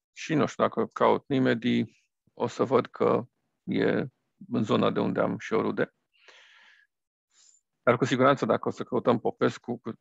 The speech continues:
vom găsi peste tot. Ce vrem să facem este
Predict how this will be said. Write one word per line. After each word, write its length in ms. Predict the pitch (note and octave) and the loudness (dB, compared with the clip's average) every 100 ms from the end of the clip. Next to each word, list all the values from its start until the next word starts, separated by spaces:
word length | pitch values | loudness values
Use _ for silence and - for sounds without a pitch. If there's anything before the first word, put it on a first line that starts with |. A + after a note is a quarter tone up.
| _ | _
vom 220 | G#2+ A2+ | -4 -2
găsi 440 | G#2 G#2 A2+ G#2+ G#2+ _ _ _ _ _ _ _ | -2 -4 -4 -4 -6 _ _ _ _ _ _ _
peste 340 | C3+ A#2 - | 2 2 0
tot. 340 | A2 - - - _ _ _ _ _ _ _ _ _ _ - - - | -2 -4 -8 -20 _ _ _ _ _ _ _ _ _ _ -14 -14 -4
Ce 120 | D3 | 2
vrem 180 | C#3+ D3+ | 2 2
să 120 | C3+ | 2
facem 340 | C#3 D3+ D#3+ | 2 2 0
este 680 | D#3 D3 - C#3+ C#3 C3 - | 0 -2 -2 -2 0 -2 -6